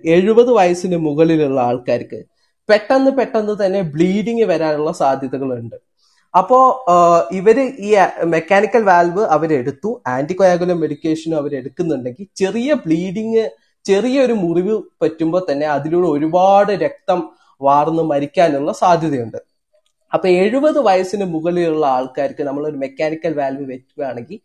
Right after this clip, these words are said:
anticoagulant medication അതിന്റെ കൂടെ എടുക്കുന്നതുകൊണ്ട് വളരെ risk ഉണ്ട് bleed ചെയ്ത് മരിക്കാനുള്ള സാധ്യത. അപ്പൊ,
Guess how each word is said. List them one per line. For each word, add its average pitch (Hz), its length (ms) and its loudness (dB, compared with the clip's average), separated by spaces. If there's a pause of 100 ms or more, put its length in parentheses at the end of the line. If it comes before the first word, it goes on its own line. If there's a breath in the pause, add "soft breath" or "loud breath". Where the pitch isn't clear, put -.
(440 soft breath)
anticoagulant 208 640 2
medication 175 640 -4
അതിന്റെ 151 320 -6
കൂടെ 156 320 -4
എടുക്കുന്നതുകൊണ്ട് 135 720 -4 (240)
വളരെ 170 420 2
risk 160 360 -4
ഉണ്ട് 123 180 -2
bleed 139 400 -2
ചെയ്ത് 143 200 -2
മരിക്കാനുള്ള 135 640 -2
സാധ്യത. 131 400 -4 (800)
അപ്പൊ, 160 320 0